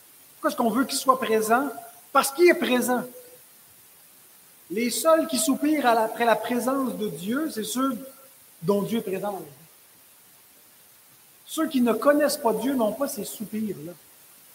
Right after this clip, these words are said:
Ça vient de, de la nouvelle création que Dieu fait en ceux qui ont reçu Christ.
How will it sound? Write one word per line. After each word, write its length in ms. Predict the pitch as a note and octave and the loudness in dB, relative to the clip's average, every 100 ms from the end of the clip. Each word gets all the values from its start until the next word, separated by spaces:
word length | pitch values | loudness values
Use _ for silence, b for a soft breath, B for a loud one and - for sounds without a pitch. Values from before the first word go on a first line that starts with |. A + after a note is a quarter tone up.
| - - - - - - - - - - - - - - | -20 -20 -20 -20 -20 -20 -20 -20 -20 -20 -20 -20 -20 -8
Ça 180 | - G#3+ | 0 0
vient 280 | F#3+ C4 | 2 0
de, 360 | A3+ G3+ G3+ G3 - - - - - - - - - - - - D3 D3 | 2 4 4 2 -4 -14 -16 -18 -20 -20 -20 -20 -20 -20 -20 -20 -18 -6
de 80 | F#3 | -2
la 140 | F#3+ | 0
nouvelle 520 | G3 B3+ B3 C4+ B3 - | 2 2 4 4 4 -2
création 580 | G#3+ G#3+ F#3 - B3+ | -2 0 -2 -4 -6
que 120 | B3+ F3+ | -6 -6
Dieu 520 | D3 D#3+ G#3 A#3 - - | -8 -8 -6 -6 -6 -8
fait 220 | G#3+ A3+ G#3+ D#3+ - | -4 -2 -2 -6 -8
en 120 | E3+ | -8
ceux 200 | - A3+ | -6 -8
qui 160 | - F#3+ | -6 -6
ont 180 | F3+ D3 | -6 -6
reçu 300 | G#3 G#3 - | -8 -8 -10
Christ. 480 | F#3 - G3 F#3+ - | -14 -10 -8 -8 -10